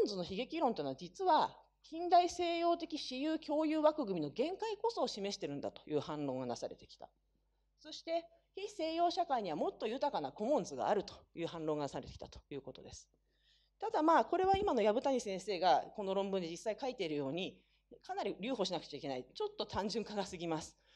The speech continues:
というのは、二年前の結び開くアジアが、まさにアジアという概念がどう使われるべきかということをテーマにしましたが、やはり西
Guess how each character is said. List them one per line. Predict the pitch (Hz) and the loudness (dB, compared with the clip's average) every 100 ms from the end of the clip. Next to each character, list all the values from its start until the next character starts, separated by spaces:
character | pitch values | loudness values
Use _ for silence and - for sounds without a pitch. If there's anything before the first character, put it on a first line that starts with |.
| - | -14
と | 330 | -10
い | 370 | -4
う | 339 | 2
の | 269 | 2
は、 | 254 | 4
二 | 220 | 2
年 | 269 349 359 | 2 2 2
前 | 370 | 2
の | 254 | 2
結 | 185 185 | 2 0
び | 202 196 | -6 0
開 | 226 214 | 2 4
く | 175 | 4
ア | 202 | 4
ジ | 185 | 2
ア | 147 | 0
が、 | |
ま | 180 | 0
さ | 220 | -2
に | 160 - | -2 0
ア | 277 | 0
ジ | 320 | 2
ア | 220 | 2
と | 170 | 2
い | |
う | 147 | 2
概 | 170 156 | 2 2
念 | 139 | 0
が | 127 | -2
ど | 233 | -2
う | 311 | -6
使 | - 180 | -2 0
わ | |
れ | 165 | 0
る | 156 | -2
べ | 160 | -4
き | - | -6
か | 147 | -8
と | 135 | -8
い | |
う | |
こ | 151 | -10
と | 147 | -12
を | 135 | -10
テ | 180 | -8
ー | |
マ | 143 | -6
に | 123 | -8
し | - | -8
ま | 139 | -10
し | - | -8
た | 123 | -4
が、 | 151 131 - - | -2 -4 -8 -12
や | 294 | -6
は | |
り | 240 165 - | -6 -6 -12
西 | - | -14